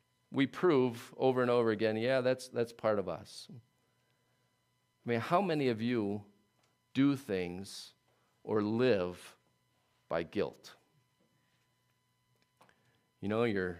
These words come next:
your neighbors or your friends invite you over for a game night. You really don't want to go,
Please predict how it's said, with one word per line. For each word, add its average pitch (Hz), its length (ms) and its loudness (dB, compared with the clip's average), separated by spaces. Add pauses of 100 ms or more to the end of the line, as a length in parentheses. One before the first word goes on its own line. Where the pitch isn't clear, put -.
(100)
your 87 140 -8
neighbors 104 680 0
or 92 140 -6
your 87 280 -6
friends 98 880 0
invite 104 380 0
you 107 80 -2
over 110 160 -4
for 101 160 -4
a 90 60 -6
game 98 300 -4
night. 85 240 -8
You 110 100 -2
really 277 240 6
don't 233 180 6
want 220 140 -4
to 196 60 -6
go, 104 280 -4